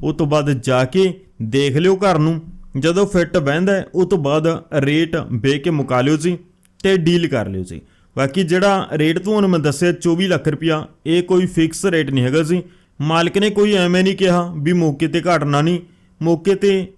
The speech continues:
ਲੈਸ ਕੀਤਾ ਜਾਊਗਾ ਜੀ। ਬਾਕੀ ਤੁਸੀਂ ਇੱਕ ਵਾਰੀ ਗੱਲ ਕਰਕੇ ਜਾਇਓ ਜ਼ਰੂਰ, ਟਾਈਮ ਦੇ ਦਿਓ ਮਾਲਕ ਨੂੰ, ਕਿਹੜੇ ਦਿਨ ਕਿੰਨੇ ਕੁ ਵਜੇ ਤੁਸੀਂ ਜਾਓਗੇ, ਉਸ ਹਿਸਾਬ ਨਾਲ ਮਾਲਕ ਨੂੰ ਦੱਸ ਦਿਓ ਤੇ ਜਾ ਕੇ ਦੇਖ ਲਿਓ ਜੀ। ਤੇ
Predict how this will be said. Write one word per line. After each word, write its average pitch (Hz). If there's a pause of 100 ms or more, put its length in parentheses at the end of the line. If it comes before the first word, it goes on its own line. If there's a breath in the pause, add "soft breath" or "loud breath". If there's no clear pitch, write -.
(100)
ਲੈਸ 156 (260)
ਕੀਤਾ 170
ਜਾਊਗਾ 101
ਜੀ। - (340)
ਬਾਕੀ 139
ਤੁਸੀਂ 180
ਇੱਕ 190
ਵਾਰੀ 180
ਗੱਲ 139
ਕਰਕੇ 151
ਜਾਇਓ 139
ਜ਼ਰੂਰ, 170 (300)
ਟਾਈਮ 170 (160)
ਦੇ 135
ਦਿਓ 175
ਮਾਲਕ 160
ਨੂੰ, 175 (400 soft breath)
ਕਿਹੜੇ 180
ਦਿਨ 165 (120)
ਕਿੰਨੇ 185
ਕੁ 196
ਵਜੇ 165
ਤੁਸੀਂ 165
ਜਾਓਗੇ, 165 (100)
ਉਸ 160
ਹਿਸਾਬ 175
ਨਾਲ 147
ਮਾਲਕ 123
ਨੂੰ 139
ਦੱਸ 120
ਦਿਓ 185 (440)
ਤੇ 165
ਜਾ 135
ਕੇ 143
ਦੇਖ 95
ਲਿਓ 90
ਜੀ। 78 (840)
ਤੇ 165